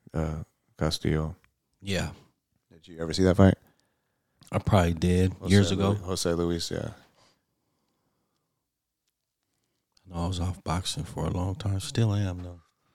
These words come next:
Speaker 1: Yeah, that shit was old. That was, like, I think when Mayweather might have been a lightweight. I'm not sure, uh,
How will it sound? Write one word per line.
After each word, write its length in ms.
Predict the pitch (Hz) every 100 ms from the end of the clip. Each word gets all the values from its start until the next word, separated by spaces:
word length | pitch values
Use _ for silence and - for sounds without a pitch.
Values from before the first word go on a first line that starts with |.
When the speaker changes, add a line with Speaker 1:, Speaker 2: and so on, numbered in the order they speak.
| _ - - _ 95
Speaker 1:
Yeah, 120 | 58
that 120 | 82
shit 140 | - 87
was 140 | 78
old. 280 | 76 80 80
That 140 | 85 87
was, 180 | 82
like, 220 | 85 80 80 _ _ _ _ _ _ -
I 80 | 90
think 280 | 87 85 78
when 240 | 80 80 80 - - - - - -
Mayweather 380 | 95 90 87 87
might 160 | 85 85
have 80 | 85
been 120 | 85
a 80 | 82
lightweight. 640 | 85 87 90 87 87 87 - 101 _ _ _ _ _ _ _ _ _
I'm 80 | 110
not 200 | 95 82
sure, 440 | - - 87 82 82
uh, 300 | 85 82